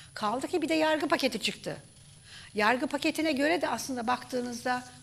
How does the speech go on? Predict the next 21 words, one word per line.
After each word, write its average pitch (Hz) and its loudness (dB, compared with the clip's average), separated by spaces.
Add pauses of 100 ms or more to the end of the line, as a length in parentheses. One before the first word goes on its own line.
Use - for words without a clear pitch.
burada 226 -4
bir 214 -6
şey 233 -2
olmaması 185 -6
lazım. 175 -4 (540)
Bugün 359 2
Sözcü 277 -4
davası 170 -4
var. - -18 (500)
Şu 311 -4
sıralarda 180 -2
başladı, 285 -4 (520)
biraz 185 -4
önce 170 -10
başladı. 233 -8 (560)
Ee, 220 -4 (380)
daha 269 -2
önce 254 0
Celal 247 2
Ülgen'le 247 -2
konuştum, 214 -8